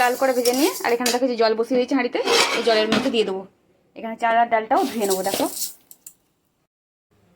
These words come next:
তো দেখো খুব আবার লাল করে ফেলবে না, কালো করে সিদ্ধ হবে না ডাল। তো দেখো এই যে খুব সুন্দর একটা গন্ধ উঠে গেছে, এই যে একটু একটু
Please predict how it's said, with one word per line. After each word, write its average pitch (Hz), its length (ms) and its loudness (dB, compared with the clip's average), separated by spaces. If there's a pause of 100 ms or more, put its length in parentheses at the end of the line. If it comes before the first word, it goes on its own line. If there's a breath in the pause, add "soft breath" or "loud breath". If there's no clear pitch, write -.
(1300 soft breath)
তো 285 40 0 (100)
দেখো 285 160 2 (120)
খুব 330 120 2 (100)
আবার 320 240 4
লাল 285 120 4 (100)
করে 320 160 6
ফেলবে 262 280 4
না, 269 40 4 (120)
কালো 254 240 4
করে 254 120 4 (800)
সিদ্ধ 320 200 0 (100)
হবে 294 160 2
না 285 120 2
ডাল। 233 120 4 (400)
তো - 40 -2 (100)
দেখো 277 180 0
এই 302 80 2
যে 320 100 2
খুব 330 160 2
সুন্দর 285 240 2
একটা 311 180 2
গন্ধ 247 260 2
উঠে 320 160 4
গেছে, 320 180 2
এই 285 80 2
যে 311 40 4 (240)
একটু - 160 -4
একটু 302 100 -4